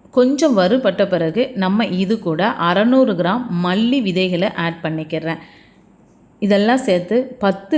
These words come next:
நிமிடத்துக்கு நல்லா வறுத்து எடுத்துக்கணும். எல்லாமே நல்லா வறுபட்டு மணம் வர ஆரம்பிச்சிரும். திரும்ப இதை நம்ம மாத்திட்டு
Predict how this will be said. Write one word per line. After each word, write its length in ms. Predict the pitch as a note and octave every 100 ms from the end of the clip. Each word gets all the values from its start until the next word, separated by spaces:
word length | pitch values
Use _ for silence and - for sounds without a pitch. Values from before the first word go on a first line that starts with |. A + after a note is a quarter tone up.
| A#3+
நிமிடத்துக்கு 640 | F#3+ G3 G3 F#3 F3 C4 - -
நல்லா 240 | F3+ G3 C4 F3
வறுத்து 320 | F3 G3 G3 F3
எடுத்துக்கணும். 600 | E3+ E3+ D#3+ D#3+ G3+ - - - _ _
எல்லாமே 500 | - G#3+ C4 G3 F#3 A3+ F3+
நல்லா 260 | F#3 A3+ A#3 F3
வறுபட்டு 500 | F#3 A3+ F3 - B3 G#3
மணம் 360 | E3+ F3 G#3+ - E3
வர 260 | F3 G3+ - E3+
ஆரம்பிச்சிரும். 640 | E3+ E3+ E3 - E3+ B3+ - - _ _
திரும்ப 420 | - D4 D#4+ D#4 D#4 G3+ G3
இதை 140 | A3 A#3
நம்ம 320 | E3 E3 A3+ - - F3
மாத்திட்டு 600 | F3+ F#3+ - F#3+ - F3+